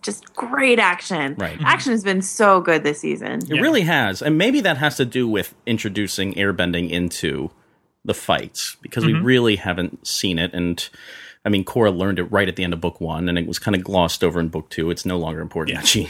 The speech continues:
Speaker 2: <laughs> learned the skill, but now airbending is back in the conversation, back in the
Speaker 3: We're,
Speaker 2: spotlight.
Speaker 3: we're, like, at
Speaker 2: and
Speaker 3: that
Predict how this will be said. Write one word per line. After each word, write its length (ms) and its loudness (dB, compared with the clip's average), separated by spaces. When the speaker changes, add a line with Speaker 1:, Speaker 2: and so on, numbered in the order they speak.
Speaker 2:
<laughs> 100 -18
learned 240 2
the 80 0
skill, 340 -2
but 240 -4
now 160 2
airbending 480 2
is 80 -6
back 280 -6
in 40 -10
the 80 -8
conversation, 880 -6
back 240 0
in 60 -8
the 60 -4
Speaker 3:
We're, 80 0
Speaker 2:
spotlight. 160 -2
Speaker 3:
we're, 100 0
like, 180 -2
at 120 -2
Speaker 2:
and 80 -12
Speaker 3:
that 200 2